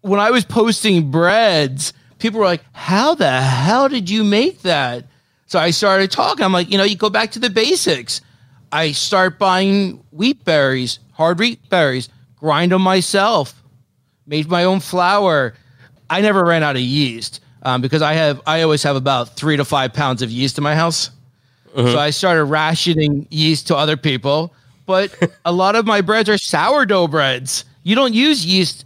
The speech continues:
Speaker 1: to make sourdough. So I started teaching people how to cook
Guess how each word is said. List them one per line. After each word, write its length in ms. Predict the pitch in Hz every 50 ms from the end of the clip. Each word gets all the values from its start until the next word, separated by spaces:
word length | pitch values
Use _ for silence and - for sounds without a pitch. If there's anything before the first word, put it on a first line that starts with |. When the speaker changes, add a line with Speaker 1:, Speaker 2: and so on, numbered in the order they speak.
| _ _
Speaker 1:
to 100 | - 170
make 180 | 175 165 151 123
sourdough. 960 | - - 180 151 147 143 143 143 143 143 139 143 135 127 120 120 120 117 117 _ _ _ _ _ _ _ _ _ _ _
So 540 | - - - 202 196 196 196 196 196 175 - _ _
I 80 | - 190
started 420 | 190 - 240 240 240 247 240 -
teaching 460 | - - 247 262 262 - 269 254 220
people 580 | 160 - 202 196 - - 175 160 165 165 160 - -
how 260 | - - 190 185 196
to 160 | 190 196 170 147 _ _ _ -
cook 400 | - 226 240 233 190 165 - -